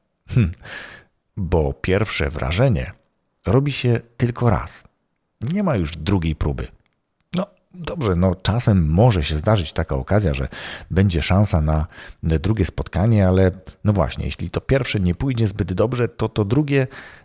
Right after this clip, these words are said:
może nie być tym, które od razu naprawi tą całą sytuację z pierwszego spotkania, więc bądź gotów na to, że, e, nie wiesz, z kim i kiedy i w jakiej sprawie możesz się spotkać zupełnie przy okazji, dlatego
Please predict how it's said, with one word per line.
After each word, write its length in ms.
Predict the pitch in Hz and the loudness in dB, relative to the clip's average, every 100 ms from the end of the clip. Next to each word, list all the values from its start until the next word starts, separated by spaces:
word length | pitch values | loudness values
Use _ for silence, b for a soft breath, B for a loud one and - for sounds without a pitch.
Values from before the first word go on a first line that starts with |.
| _ 202 | _ -12
może 340 | 196 185 190 | -6 -2 -2
nie 160 | 220 170 | -2 0
być 220 | 107 - | -2 0
tym, 420 | 113 101 98 92 | 2 4 4 2
które 320 | - 98 92 78 | 0 0 2 2
od 140 | 76 | 2
razu 280 | 95 95 80 | 2 2 0
naprawi 480 | 73 - 78 69 67 | -2 0 -2 -2 -6
tą 240 | 65 65 | -6 -6
całą 340 | - 76 69 67 | -4 -4 -4 -6
sytuację 480 | 73 80 85 90 | -6 -2 -2 -2
z 60 | 82 | -2
pierwszego 440 | - 127 - 85 | -2 -2 0 -2
spotkania, 460 | - - - - 60 | -4 -8 -10 -10 -8
więc 240 | 76 78 | -6 -6
bądź 340 | 85 131 156 - | -2 0 -2 -4
gotów 460 | - 156 135 120 - B B - | -4 -2 -2 -4 -12 B B -4
na 220 | 104 113 | 0 0
to, 160 | - 92 | 0 0
że, 320 | 90 87 85 - - | 2 2 0 -6 -8
e, 220 | 85 82 85 | -2 -2 -2
nie 180 | 85 95 | 0 0
wiesz, 320 | 113 82 - _ _ | 0 -4 -8 _ _
z 120 | - - | -6 -4
kim 300 | 90 127 120 | 0 0 0
i 180 | 78 - | -2 -4
kiedy 360 | - 85 104 87 | -4 0 2 0
i 120 | 73 | -2
w 200 | 69 76 | -6 -4
jakiej 280 | 78 101 85 | -4 -2 -4
sprawie 360 | - 87 104 | -2 -2 0
możesz 280 | 82 78 76 | 0 -2 -4
się 120 | - | -4
spotkać 420 | - 101 - 85 - | -4 -4 -2 -4 -4
zupełnie 560 | 92 104 165 170 107 | -2 0 2 2 0
przy 160 | 73 67 | -2 -6
okazji, 360 | 62 62 85 85 | -6 -6 -4 -4
dlatego 440 | 78 - 98 | -4 0 2